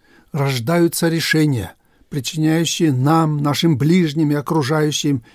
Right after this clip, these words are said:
неимоверные страдания. Но в сердце человека не заглянешь. Один Господь знает, что в нем происходит. Поэтому многие люди впадают в искушение делать выводы о других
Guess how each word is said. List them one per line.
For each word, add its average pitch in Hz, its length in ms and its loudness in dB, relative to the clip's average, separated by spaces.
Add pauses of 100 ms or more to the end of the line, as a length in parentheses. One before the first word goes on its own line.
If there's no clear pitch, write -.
(160)
неимоверные 151 1120 4
страдания. 117 640 -4 (960)
Но 151 140 2
в 110 60 -2
сердце 135 440 -4
человека 175 540 0
не 170 140 0
заглянешь. 175 760 0 (480)
Один 165 400 6
Господь 196 500 2
знает, 151 480 -2
что - 220 -4
в 135 80 -4
нем 147 160 0
происходит. 156 720 -4 (560)
Поэтому 156 500 4
многие 156 520 4
люди 117 420 -4
впадают 160 500 0
в 160 80 -4
искушение 185 600 0
делать 156 500 0
выводы 180 500 2
о 175 120 0
других 165 500 0